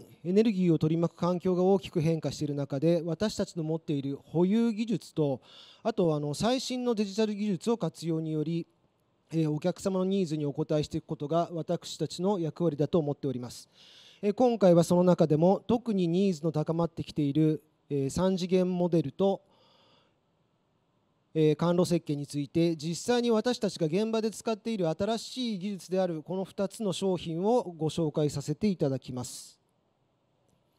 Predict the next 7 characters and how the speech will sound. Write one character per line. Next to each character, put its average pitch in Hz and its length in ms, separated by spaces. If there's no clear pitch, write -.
は 175 100
い、 - 40
え 180 200
ー、 - 20
今 269 280
回 160 220
は、 165 300